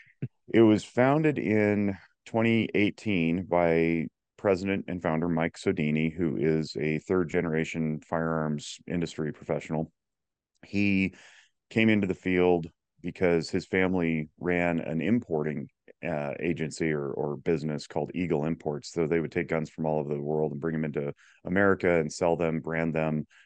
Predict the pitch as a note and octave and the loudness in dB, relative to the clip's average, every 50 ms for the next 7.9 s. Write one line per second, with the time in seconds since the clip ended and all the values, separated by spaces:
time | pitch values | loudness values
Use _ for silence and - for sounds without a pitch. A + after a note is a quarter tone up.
0 | _ _ _ _ _ - E2 E2+ F2 - F#2+ - _ E2 D#2 D#2 D#2 D#2 D2+ D2 | _ _ _ _ _ -4 0 0 0 0 -2 -6 _ -2 0 0 0 0 -2 -4
1 | C#2 C2+ A#1+ _ _ - B1 C2+ C2+ C2 C2+ - - - - - D2+ D2 - - | -4 -8 -16 _ _ -10 -8 -8 -8 -10 -6 -8 -8 -6 -4 -6 -6 -6 -4 -4
2 | - D2+ D2 - - D2+ C#2+ C#2+ D2+ D#2 D2+ - C#2+ D2 C2+ - - F#2+ E2 E2+ | -4 -4 -4 -2 -2 -4 -4 -2 -2 -4 -2 -2 -2 -6 -6 -2 0 0 2 2
3 | A2 B2 A#2 - - A2 G#2+ G2 E2+ E2 D#2+ E2+ F2 F2 E2 D#2 D2 E2+ E2+ E2+ | 2 0 0 0 0 2 2 4 4 2 0 0 -2 -2 -2 -2 0 2 2 2
4 | E2 - _ _ _ - - - - - _ _ _ _ _ _ - G2+ G2+ G2+ | 2 0 _ _ _ -20 -20 -20 -20 -20 _ _ _ _ _ _ 0 2 4 4
5 | G2 F#2 F2+ F2+ E2 - _ _ _ _ _ _ _ _ _ _ _ _ _ _ | 4 4 2 0 -2 -8 _ _ _ _ _ _ _ _ _ _ _ _ _ _
6 | - A#2+ G#2 F#2+ F2+ F#2 A2 D3+ G#3+ A#3+ C3 F2+ F2+ F2 D#2+ - D#2+ E2 G#2+ A#2+ | 2 4 4 4 0 0 0 2 4 4 6 6 4 2 0 -2 0 2 4 4
7 | C3 B2+ A2 G2 - - - G2+ G2+ F#2+ F#2 E2 _ - F2+ F2+ E2+ D#2 | 4 4 0 -4 -12 -10 -2 2 2 2 2 0 _ 2 4 4 4 4